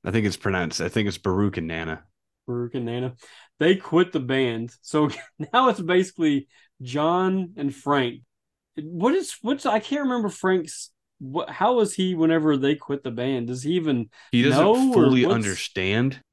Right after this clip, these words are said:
Speaker 1: because John's taking care of him now. So he just assumes John's his friend and taking care of him.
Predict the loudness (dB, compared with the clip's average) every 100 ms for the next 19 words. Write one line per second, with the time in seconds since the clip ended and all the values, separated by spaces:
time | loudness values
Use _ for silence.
0 | _ _ _ -4 0 2 2 -2 -4 -2
1 | 0 0 -4 -6 -6 -6 -4 -2 -2 -4
2 | -4 -4 -4 -6 -4 -4 -4 -4 -4 -4
3 | -8 -4 -2 -2 -2 -6 -10 -12 -20 _
4 | -8 -6 -4 -2 0 0 -2 -2 -4 -2
5 | 0 0 -2 -8